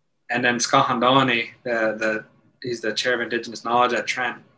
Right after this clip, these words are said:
who you've worked with, Marisol, he,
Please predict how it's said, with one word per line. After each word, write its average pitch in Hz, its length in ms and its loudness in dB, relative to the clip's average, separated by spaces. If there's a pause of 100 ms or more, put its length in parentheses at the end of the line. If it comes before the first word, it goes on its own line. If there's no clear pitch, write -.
(120)
who 120 140 0
you've 135 200 4
worked 113 240 4
with, 113 220 -4
Marisol, 117 500 -2 (1040)
he, 135 800 4